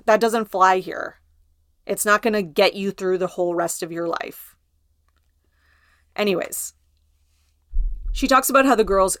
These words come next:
congratulated her off camera about her drunk actions, but then were mad on camera. Like, how could you say that? Okay, so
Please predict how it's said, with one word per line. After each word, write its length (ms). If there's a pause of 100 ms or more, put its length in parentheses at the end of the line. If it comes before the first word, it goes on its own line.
(100)
congratulated 920
her 320
off 200
camera 480
about 240
her 120
drunk 440
actions, 600
but 140
then 140
were 120
mad 480
on 220
camera. 420
Like, 180
how 120
could 160
you 80
say 280
that? 320 (960)
Okay, 180
so 280